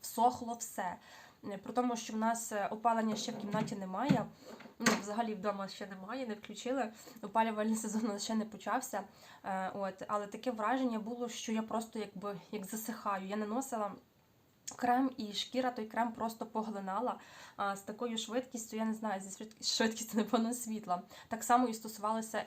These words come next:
це губ. От в мене тут біля ліжка лежить ось цей, е, бальзамчик Sierra Bis. Я кожного, м, разу, коли от мазала, мазала ті губи, і воно так проходить хвилин десять-п'ятнадцять, і, е,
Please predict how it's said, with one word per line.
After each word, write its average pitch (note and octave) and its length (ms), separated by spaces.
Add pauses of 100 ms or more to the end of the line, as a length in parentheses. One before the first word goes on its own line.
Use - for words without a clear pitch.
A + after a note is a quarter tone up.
(100)
це A3 360
губ. A3 400 (420)
От G#3+ 140
в - 20
мене A3+ 340 (260)
тут A3 120 (240)
біля A3 240
ліжка A3 420 (220)
лежить A3 240
ось G#3+ 120
цей, G#3+ 200
е, G3 320
бальзамчик G#3 520
Sierra G#3 500
Bis. G3+ 220 (500)
Я A3 160
кожного, A#3 580 (180)
м, F#3 560 (380)
разу, B3+ 340
коли A3 260
от G3+ 300
мазала, G3+ 480
мазала G#3 400
ті - 160
губи, G3 240 (380)
і G#3+ 80
воно G#3+ 140
так A3 180
проходить C4 400
хвилин A3+ 300
десять-п'ятнадцять, A3 880
і, G#3+ 220 (460)
е, F#3+ 420